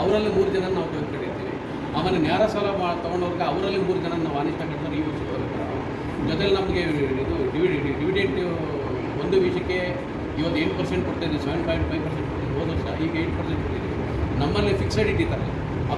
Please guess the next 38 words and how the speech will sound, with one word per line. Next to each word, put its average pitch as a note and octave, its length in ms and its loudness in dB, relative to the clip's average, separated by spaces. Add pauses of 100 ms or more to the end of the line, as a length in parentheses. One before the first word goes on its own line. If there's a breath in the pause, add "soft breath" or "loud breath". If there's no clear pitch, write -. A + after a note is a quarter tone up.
ಫಿಕ್ಸೆಡ್ G#3+ 340 4
ಇಟ್ಟಿದ್ದವ್ರನ್ನ G#3 460 2
ಮೂರು G3 180 8
ಜನ G3 80 2 (100)
ತಗೊಂಡು F#3+ 320 2
ಇವತ್ತು F3 180 2
ಅವ್ರಿಗೆ E3+ 220 0
ನಾವು D#3+ 140 0
ಸನ್ಮಾನ D3 320 -2
ಮಾಡಿದ್ವಿ. - 300 0 (440)
ನಮ್ಮಲ್ಲಿ G3 300 4
ಉಳಿತಾಯ A3 360 6
ಖಾತೆ F#3+ 260 -2
ಸ್ಟಾರ್ಟ್ F3 260 -2
ಮಾಡಿ C#3+ 180 -2 (180)
ಅವ್ರು D#3+ 220 -2
ಏನೇ G3+ 200 4
ಬಿಸಿನೆಸ್ F#3+ 360 0
ಮಾಡಿದ್ರು F3+ 320 0
ಹಾಕೋದು F#3 360 0
ತೆಗೆಯೋದು, F3 300 0
ಹಾಕೋದು F3 320 -2
ತೆಗೆಯೋದು D#3+ 280 -2
ಮಾಡ್ತಾರಲ್ಲ, - 320 -4 (560)
ಆ - 20 2 (160)
ಉಳಿತಾಯ G3 340 4
ಖಾತೆಯಲ್ಲಿ F#3+ 440 0
ನಾವು E3+ 120 0 (160)
ಅದಕ್ಕೂ G3 260 0
ಮೂರುವರೆ F#3+ 240 6
ಪರ್ಸೆಂಟ್ E3+ 240 -2
ನಾವು C#3+ 140 -2
ಬಿಟ್ಟಿದ್ದೀವಿ. - 260 -6 (760)
ಇವತ್ತು E3 240 6
ಯಾರನ್ನ G3+ 280 2
ನಮ್ಮಲ್ಲಿ F3+ 280 0
ಡಿಪಾಸಿಟ್ F#3 400 0
ಇಟ್ಟರೆ - 240 -4